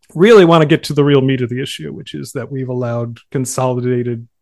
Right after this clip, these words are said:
monopoly power to flourish, leaving most communities with the choice of just one or two providers that don't try very hard to compete, don't compete on price,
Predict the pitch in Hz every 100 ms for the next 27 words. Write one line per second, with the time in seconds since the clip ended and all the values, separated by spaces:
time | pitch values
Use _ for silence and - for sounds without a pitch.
0 | _ 135 127 120 117 120 113 131 117 117
1 | - 131 117 117 - - _ _ _ -
2 | 131 123 123 127 127 - 139 131 123 120
3 | 120 120 117 139 123 123 120 120 123 131
4 | 135 131 151 131 127 127 123 123 120 113
5 | 117 127 131 _ - 143 135 135 135 135
6 | 131 143 123 147 127 - _ _ _ -
7 | 131 143 127 151 135 131 - 127 123 -
8 | -